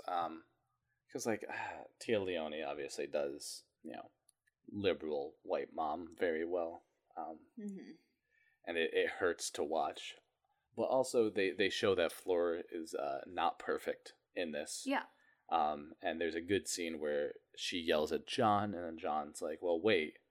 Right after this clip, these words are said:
Speaker 1: you did the same thing, and you interfered with me raising my child. Like, why are you so angry?" And then they're just
Speaker 2: Mm-hmm.
Speaker 1: like, "You're right.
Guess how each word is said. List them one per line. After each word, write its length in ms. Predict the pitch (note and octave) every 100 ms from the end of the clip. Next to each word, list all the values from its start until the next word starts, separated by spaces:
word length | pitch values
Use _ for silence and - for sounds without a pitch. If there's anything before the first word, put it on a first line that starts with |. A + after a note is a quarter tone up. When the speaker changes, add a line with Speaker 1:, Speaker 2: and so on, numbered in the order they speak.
| _
Speaker 1:
you 140 | - G2+
did 140 | A#2+
the 100 | A2
same 320 | - G2 G2
thing, 340 | F#2 - G#2 E2
and 120 | D#2
you 80 | F2
interfered 500 | F2 F2 - F2+ F2
with 100 | D#2+
me 200 | D#2+ E2
raising 360 | E2 D#2+ E2
my 200 | D2+ D#2
child. 420 | - - C2+ C2+ -
Like, 300 | C#2+ C#2 - _ _
why 180 | - D2
are 80 | D#2+
you 180 | D#2 D2+
so 220 | - D2
angry?" 480 | E2 G2+ E2 D2 D#2 _ _ _ _ _ -
And 180 | F2+
then 220 | F2 E2+ E2
they're 160 | E2
just 200 | D#2+ G2
Speaker 2:
Mm-hmm. 60 | F#2+ D2+
Speaker 1:
like, 120 | D2+ _ _ _ _ _ -
"You're 200 | G2+ F2
right. 320 | E2 D2+